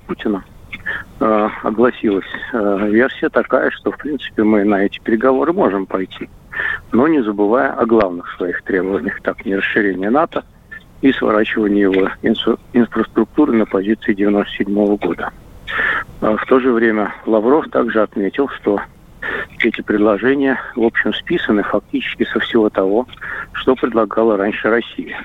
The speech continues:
И это можно считать частичным успехом даже. Они выдали свои, наши предложения за свои, примерно так сказал Лавров. Поэтому, в принципе, а, рассматривать,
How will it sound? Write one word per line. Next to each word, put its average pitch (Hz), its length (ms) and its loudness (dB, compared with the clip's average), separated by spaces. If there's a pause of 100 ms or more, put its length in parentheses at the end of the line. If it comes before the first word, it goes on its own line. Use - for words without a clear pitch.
(120)
И 98 140 -8
это 104 220 0
можно 107 300 2
считать - 360 -4
частичным - 600 -4
успехом - 500 -4
даже. - 240 -4 (680)
Они 113 320 2 (140)
выдали 110 440 2 (160)
свои, 107 220 0
наши 123 320 -2
предложения 107 640 0
за 101 80 -6
свои, 107 440 0
примерно 95 440 -4
так 95 160 -2
сказал 92 420 -4
Лавров. 95 460 -2 (600)
Поэтому, 120 440 0
в - 80 -10
принципе, 151 600 0 (160)
а, 113 480 2
рассматривать, 113 800 -2